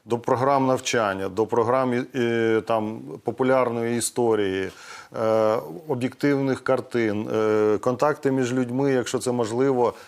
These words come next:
через технічні засоби, щоб не бути відслідкованими, е, Ф С Б. Е, ф-, артикулювати публічно політику і розділяти людей, які є катами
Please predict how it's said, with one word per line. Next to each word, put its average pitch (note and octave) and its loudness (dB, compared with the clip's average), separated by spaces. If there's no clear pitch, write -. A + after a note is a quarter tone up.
через C3 4
технічні B2+ -2
засоби, A#2 2
щоб A2+ -4
не A2+ -4
бути A2+ -2
відслідкованими, G#2 -2
е, G2+ -2
Ф G#2 -4
С G#2+ -2
Б. F#2+ -2
Е, G#2+ 0
ф-, - -8
артикулювати C3+ 0
публічно B2 -2
політику B2 -2
і B2+ 0
розділяти A#2+ 2
людей, A2 0
які G#2+ -4
є A2+ 2
катами D3 0